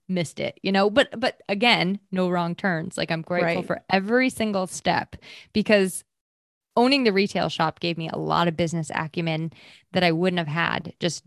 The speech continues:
Speaker 1: jumping into my own thing. And maybe I never would have got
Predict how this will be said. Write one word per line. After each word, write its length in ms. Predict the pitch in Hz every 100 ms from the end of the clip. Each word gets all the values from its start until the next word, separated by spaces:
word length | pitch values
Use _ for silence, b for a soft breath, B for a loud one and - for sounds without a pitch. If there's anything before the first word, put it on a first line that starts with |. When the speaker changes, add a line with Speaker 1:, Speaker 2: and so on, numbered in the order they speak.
| -
Speaker 1:
jumping 380 | - 165 156 160
into 220 | 156 -
my 140 | 160
own 180 | 156 156
thing. 260 | 160 165 165
And 160 | 180 185
maybe 340 | 190 220 247 -
I 120 | 180
never 360 | 175 170 170 165
would 160 | 165
have 200 | 165 160 - -
got 240 | 170